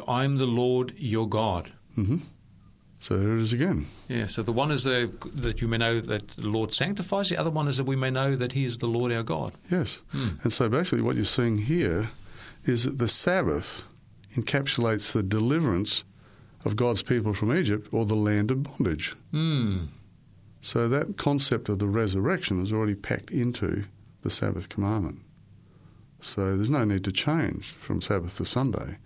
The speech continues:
Speaker 1: Right.
Speaker 2: to actually celebrate the, the deliverance from bondage, Christ rising from, rising from the dead.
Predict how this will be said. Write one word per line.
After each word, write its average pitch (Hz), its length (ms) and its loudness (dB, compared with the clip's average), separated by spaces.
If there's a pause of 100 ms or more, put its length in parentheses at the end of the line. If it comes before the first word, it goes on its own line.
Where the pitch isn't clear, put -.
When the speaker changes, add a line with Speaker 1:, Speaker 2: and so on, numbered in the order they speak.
(180)
Speaker 1:
Right. 117 260 -2
Speaker 2:
to 107 80 0
actually - 260 0
celebrate 92 600 0 (420)
the, 95 200 -2 (240)
the 104 80 2
deliverance 101 400 0
from 95 160 0
bondage, 92 500 -2 (420)
Christ - 640 0 (500)
rising 101 420 2
from, 95 400 0 (120)
rising 98 380 0
from 92 220 -2
the 90 80 0
dead. 92 340 0